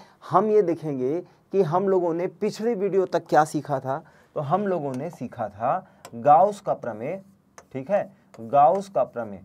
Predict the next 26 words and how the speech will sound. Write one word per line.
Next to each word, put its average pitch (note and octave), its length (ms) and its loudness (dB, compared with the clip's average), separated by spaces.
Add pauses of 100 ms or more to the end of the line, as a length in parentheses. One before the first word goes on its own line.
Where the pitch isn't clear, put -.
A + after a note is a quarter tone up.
(280)
अब D3+ 160 -4
एक F#3 280 -2
बार F#3+ 140 6
हम F3+ 180 -4
इसको E3+ 240 -10
याद C3+ 300 2
कर F3+ 120 -2
लेते F#3 260 -4
हैं F#3+ 200 -2
और E3 380 -2
आज E3 320 0
के G3+ 160 -4
वीडियो F#3+ 360 -4
में G3 120 -4
हम F#3 160 -6
क्या F3 180 -2
सीखेंगे, F3 540 -4 (380)
गाउस F3+ 440 4
के F#3+ 140 0
प्रमेय E3 360 -4
को G3 320 0 (340)
कहाँ-कहाँ E3 540 -4
उपयोग A#3 340 -2
किया G#2 200 -10
जाता F#2 280 -20
है। - 80 -20